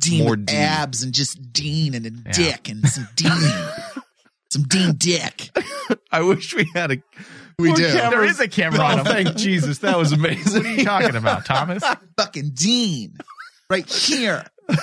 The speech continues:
Speaker 1: Needed more of that. That's what I, that's what I envision. That is what I envision when I see people bitch and moan
Speaker 3: Yeah.
Speaker 1: about not getting enough Dean. <laughs>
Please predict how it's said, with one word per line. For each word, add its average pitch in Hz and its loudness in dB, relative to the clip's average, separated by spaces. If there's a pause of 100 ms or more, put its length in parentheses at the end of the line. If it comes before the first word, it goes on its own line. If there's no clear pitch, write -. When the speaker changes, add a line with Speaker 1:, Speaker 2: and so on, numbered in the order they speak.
(360)
Speaker 1:
Needed 202 2
more 214 2
of 151 -2
that. 226 0 (2250)
That's 214 -2
what 302 2
I, 294 0 (120)
that's 233 -2
what 277 0
I 254 2
envision. 220 0 (400)
That 294 2
is 262 -6
what 262 2
I 233 2
envision 190 2
when 165 0
I 165 2
see 165 4
people 165 0
bitch 160 0
and 139 -4
moan 135 -2
Speaker 3:
Yeah. 120 -4
Speaker 1:
about 151 2
not 156 -2
getting 165 -2
enough 151 -6
Dean. 214 -6
<laughs> - -4